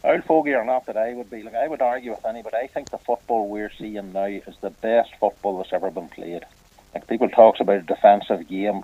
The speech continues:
Tyrone's supposed to be a defensive team. We scored four twenty-four on Saturday, and that's supposed to be defensive, you know.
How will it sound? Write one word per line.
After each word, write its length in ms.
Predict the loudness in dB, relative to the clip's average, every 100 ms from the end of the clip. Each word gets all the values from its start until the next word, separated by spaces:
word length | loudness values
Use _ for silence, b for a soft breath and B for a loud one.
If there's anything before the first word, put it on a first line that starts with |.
| -6
Tyrone's 280 | -4 -4 -4
supposed 240 | -4 -4
to 40 |
be 100 | -4
a 60 | -4
defensive 600 | 0 2 0 0 -8 -10
team. 280 | -10 -10 -10
We 80 | -12
scored 300 | -4 -2 -2 -2
four 260 | 2 2 2 2
twenty-four 840 | 0 0 -8 -8 -2 2 4 2 -2 -16 -12
on 160 | -12 2
Saturday, 420 | 6 6 2 -4
and 140 | -4 -2
that's 240 | -2 -2
supposed 300 | -8 -8 -8
to 60 | -10
be 120 | -10
defensive, 640 | -2 4 4 4 -4 -8 _
you 120 | -14
know. 180 | -8 -8